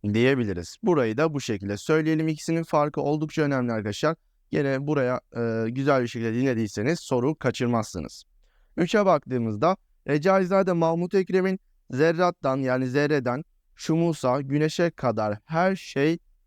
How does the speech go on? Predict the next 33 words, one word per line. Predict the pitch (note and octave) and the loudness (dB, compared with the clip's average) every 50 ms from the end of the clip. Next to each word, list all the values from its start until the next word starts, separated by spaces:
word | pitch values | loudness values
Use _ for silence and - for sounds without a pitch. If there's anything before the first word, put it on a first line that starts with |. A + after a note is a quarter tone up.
| _ - | _ -4
e, | A2+ | -4
her | A#2 A#2 A#2 A#2 A#2+ C3+ D3+ D#3 F3 E3+ | -2 -2 -2 -4 -2 0 2 4 4 4
güzel | D#3 C#3 B2 B2 A#2 A#2 A#2+ A2+ G#2+ | 2 2 0 0 2 2 2 0 0
şey | G#2 - - D3 D#3+ E3+ | -2 -2 0 2 2 2
şiirdir | D#3+ - - C#3 C#3+ C#3+ C3+ B2 B2 A#2+ | 0 -2 -2 0 2 2 2 0 -2 -2
sözünü | - - A#2 A2 A2 B2 D3 F3+ F#3 _ _ _ _ _ _ - | -2 -2 -2 -2 0 0 0 0 -2 _ _ _ _ _ _ -4
ikinci | - C#3+ C3+ - - E3 F3 F#3 F3+ G#3 F#3+ E3+ | -4 -4 -2 -2 0 0 2 2 2 2 2 2
dönem | D#3+ C#3+ C#3+ D3 D#3 E3 | 2 2 2 0 0 -2
Tanzimat | D#3 - D#3 C#3+ D3 D3+ C#3 C3+ D3 D3+ D3+ D#3 D#3+ - | -2 -2 0 0 0 0 0 -2 0 0 0 0 0 -2
şiirinin | - - D3 C3+ B2 B2+ C3 D3+ F3 - _ _ _ _ - | -2 -2 -2 0 0 0 0 0 -2 -4 _ _ _ _ -4
tema | - E3 D#3+ E3+ F3 E3+ | 0 0 2 2 2 0
konu | - D#3+ D#3+ D#3+ D#3 | 0 0 0 0 -2
tercihine | - F3 E3+ D3 D3 C#3+ B2+ C#3 C#3 | -2 -2 0 0 0 0 0 -2 -2
etkisini | B2+ B2+ C3 - _ - B2+ - - C#3+ E3+ G3 G3+ _ _ _ _ - | 0 -2 -2 -4 _ -10 -12 -4 0 0 0 0 0 _ _ _ _ -2
açıklayınız | - D#3+ E3 - D3 A#2+ A#2 A#2 B2 C#3+ E3+ E3+ C#3+ | 0 0 0 0 -2 -4 -2 0 0 0 2 2 2
denilmekte. | C3+ B2+ A#2+ A#2 A2+ A2 G#2 - _ - F2 - - _ _ _ _ _ _ - | 2 0 0 0 -2 -2 -4 -6 _ -10 -10 -10 -12 _ _ _ _ _ _ 0
Yani | - F3+ G3 F#3 | 2 2 2 2
burada, | G3+ G#3 G3 G#3+ G#3+ G3+ - - - - | 2 2 2 2 0 -2 -4 -6 -4 -2
e, | D3+ D3 D3 D3+ D3+ D3+ D3+ | 0 2 2 2 2 2 2
Recaizade | D#3+ E3 D3 G#3+ F#3 F3 E3+ F3+ F3 F3 | 2 2 2 2 2 2 2 2 0 0
Mahmut | E3+ E3+ E3+ F3 F3+ F3+ E3 | 0 0 -2 -2 -4 -2 0
Ekrem | F#3 E3+ - - F3+ F3 F3+ F3+ | 0 0 0 0 0 0 2 2
diyor | A3 A3+ G#3 | 2 2 0
ki, | - - A2 - _ _ _ _ _ _ - | 0 -4 -8 -8 _ _ _ _ _ _ -4
"Güzel | C3 C#3 D3 F3+ G3 G#3 | -2 0 2 4 2 4
olan | G#3 G3+ F3 D3 | 4 2 2 0
herhangi | C#3+ C#3+ D#3 D#3 D#3 E3 F3 F#3+ G#3 G#3 G3+ F#3+ | 0 0 0 2 2 2 2 0 0 0 0 -2
bir | G3+ G3 | -2 -2
şey | - - G3 F#3+ | 0 0 0 0
şiirin | F#3 - - F3+ F3 E3+ F3 F#3 E3 | -2 -2 -2 0 2 2 2 0 0
konusu | - E3 D#3 D3 C3+ - - F#3 G3+ - _ _ _ _ | 0 0 0 0 0 0 0 -2 -2 -2 _ _ _ _
olabilir." | - D#3+ D#3+ C#3+ A#2+ A#2+ C3 F3 E3+ C#3+ B2 | 0 2 2 2 2 2 2 2 2 2 0
deniliyor. | C3 B2 A#2+ A#2 G#2+ G2+ F#2+ - | 0 0 0 0 -2 -2 -4 -6